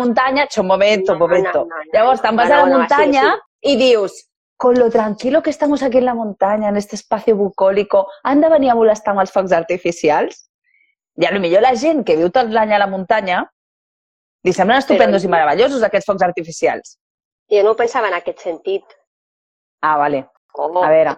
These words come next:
Speaker 1: en quin
Speaker 2: No,
Speaker 1: sentit?
Speaker 2: perquè de fet és que a, a ciutat també em semblen pocs respectuo-, respectuosos, en realitat. I tengo la misma contradicción, es decir, i amb els focs artificials potser encara no tant, perquè no fan tanta soroll, no? Són més aviat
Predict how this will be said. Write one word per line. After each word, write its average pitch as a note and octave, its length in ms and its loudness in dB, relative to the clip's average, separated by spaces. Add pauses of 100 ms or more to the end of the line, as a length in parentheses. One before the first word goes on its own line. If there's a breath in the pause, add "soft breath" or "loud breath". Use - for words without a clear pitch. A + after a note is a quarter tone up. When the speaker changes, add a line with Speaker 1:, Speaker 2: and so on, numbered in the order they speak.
(140)
Speaker 1:
en F#3 140 -4
quin G3 100 2
Speaker 2:
No, C4+ 80 2
Speaker 1:
sentit? A#3+ 400 0
Speaker 2:
perquè A3+ 320 0
de A3+ 240 -2
fet C4 160 -2
és G4 140 -4
que D4 240 -2 (120)
a, G#3 120 -2 (260)
a G#3 80 -6
ciutat B3+ 640 -2 (140)
també G#3 340 0
em D4 140 -4
semblen F#3+ 760 -4 (640)
pocs G3 300 -4
respectuo-, F3+ 500 -8 (140)
respectuosos, - 920 -6
en F3 100 -8
realitat. E3 440 -8 (880)
I A#3+ 100 -6
tengo B3 220 0
la D4+ 120 0
misma A#3 220 0
contradicción, G3 800 -2
es G#3 100 -2
decir, A3+ 320 -2 (1120)
i B3 460 0
amb A#3+ 240 0
els B3 100 -6
focs D#4 180 -2
artificials E4+ 600 -2
potser C4+ 280 -4
encara C4 240 -2
no A#3 140 0
tant, A3+ 300 -2
perquè G3 340 -2
no G#3 120 2
fan A#3 240 -2
tanta F#3+ 280 -2
soroll, E3+ 460 -4
no? C4 160 -6
Són G#3 220 -6
més G#3 180 -6
aviat F#3+ 460 0